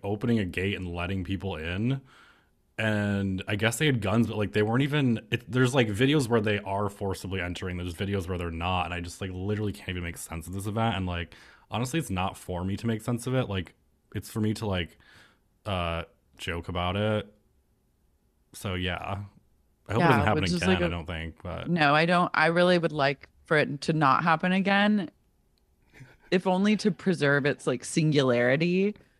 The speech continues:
Speaker 2: But
Speaker 1: Yeah.
Speaker 2: it's, like, f-, it's a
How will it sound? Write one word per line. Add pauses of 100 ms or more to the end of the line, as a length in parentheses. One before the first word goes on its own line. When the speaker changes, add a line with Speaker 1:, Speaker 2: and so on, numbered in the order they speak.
(1500)
Speaker 2:
But
Speaker 1:
Yeah.
Speaker 2:
it's,
like,
f-, (100)
it's
a